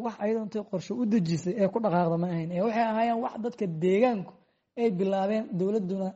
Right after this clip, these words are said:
ay si mataqaanaa ku daarsi ama ku darshasho ah ay u gashay. Een, iyaduna wax istiraatiijiye ah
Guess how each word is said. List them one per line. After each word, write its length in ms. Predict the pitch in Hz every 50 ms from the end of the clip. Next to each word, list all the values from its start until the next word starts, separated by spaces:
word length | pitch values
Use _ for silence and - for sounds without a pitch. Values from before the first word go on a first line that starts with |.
| - - _ _ _ _ - -
ay 120 | 196 185
si 140 | - - 208
mataqaanaa 640 | 202 202 196 208 175 165 170 165 165 165 165 160 165 - - _ _ _ _ _ _ _ _ _ _ _ _ _ _ _ _ _ -
ku 60 | 208
daarsi 360 | 180 190 202 208 202 - - 185
ama 180 | 165 170 180
ku 100 | 170 - 170
darshasho 380 | 175 165 151 185 180 160 202 196
ah 140 | 165 147 147 - _ _ _ _ -
ay 80 | 180 180
u 80 | 190 185
gashay. 340 | 165 170 156 - 220 269 302 - - _ _ _ _ _ _ _ _ -
Een, 480 | 208 208 202 202 202 196 202 202 202 202 226 - _ _ _ _ _ _ _ _ _ _ _ _ _ _ - -
iyaduna 340 | 202 240 262 254 240 226 226 - - _ -
wax 240 | 269 247 294 277 - - -
istiraatiijiye 800 | 247 - - 208 202 202 196 - 196 190 - - 196 220 220 214
ah 160 | 190 165